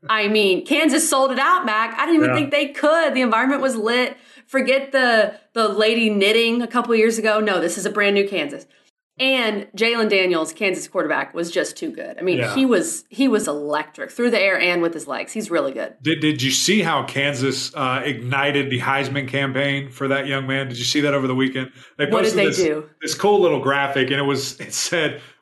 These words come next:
Speaker 2: when should you start a Heisman and then it, like, filled in the blank campaign? And so I guess that's their way of announcing. I mean, he's
Speaker 1: Wow.
Speaker 2: playing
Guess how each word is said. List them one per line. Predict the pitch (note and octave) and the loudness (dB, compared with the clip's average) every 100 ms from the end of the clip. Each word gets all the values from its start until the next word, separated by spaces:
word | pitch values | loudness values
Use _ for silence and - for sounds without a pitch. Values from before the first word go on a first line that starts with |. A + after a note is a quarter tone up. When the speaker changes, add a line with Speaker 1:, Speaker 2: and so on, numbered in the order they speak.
| B2+ | -4
Speaker 2:
when | E3+ A#3+ | -2 0
should | - G3 D3+ | 0 0 0
you | E3+ | 0
start | D3 - D#3+ E3 C3+ | 0 0 2 2 0
a | |
Heisman | - D3 D3+ B2+ C3+ C3+ C3 B2+ - | -2 0 0 -2 -2 -2 -2 -8 -10
and | C#3 | -4
then | C#3 | -2
it, | C#3+ - _ | -4 -8 _
like, | C3+ A#2+ | -4 -4
filled | B2 D3+ C3 | -2 -2 0
in | B2 | -2
the | |
blank | A#2 A#2+ B2 | -2 -4 -4
campaign? | C3 A#2+ - A#2 A2+ | -6 -8 -6 -10 -10
And | C3+ B2+ | -8 -2
so | D3+ | 0
I | C#3 | 2
guess | C#3+ C#3+ | 0 0
that's | C3+ - | -2 -2
their | C3 | -2
way | B2+ | 0
of | A#2+ | -2
announcing. | A2+ B2 A#2+ B2 - - - | -4 -6 -6 -8 -12 -16 -6
I | F3 | -2
mean, | E3 | 0
he's | A3 | 0
Speaker 1:
Wow. | B2 | 0
Speaker 2:
playing | F3+ F#3 F3 | 0 2 0